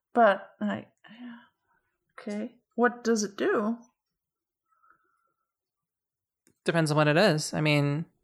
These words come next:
Speaker 2: there are things that like to murder. There are things that like to cause trouble, bad mischief. I mean, honestly, everyone loves a good amount of,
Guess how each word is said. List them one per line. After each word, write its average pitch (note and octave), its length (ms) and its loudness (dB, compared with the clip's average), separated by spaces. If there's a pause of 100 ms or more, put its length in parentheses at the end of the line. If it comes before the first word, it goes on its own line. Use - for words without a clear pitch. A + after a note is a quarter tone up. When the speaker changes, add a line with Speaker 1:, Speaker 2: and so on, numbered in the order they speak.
(1500)
Speaker 2:
there D3+ 220 0
are C#3+ 460 0 (400)
things D#3+ 300 2
that D#3+ 80 0
like E3 200 0
to F3+ 60 -2
murder. F3 440 4
There F#3 140 4
are E3+ 60 2
things E3 300 0
that E3+ 120 -4
like D#3+ 200 -2
to D3 440 2 (2250)
cause D#3+ 240 0
trouble, F3 480 0
bad D#3+ 460 4
mischief. - 480 -2
I G#3 40 0
mean, G3 240 4 (160)
honestly, F3+ 440 4
everyone E3 300 4
loves C3 340 0 (360)
a D#3+ 40 2
good D3 180 0
amount C3 220 0
of, - 300 -8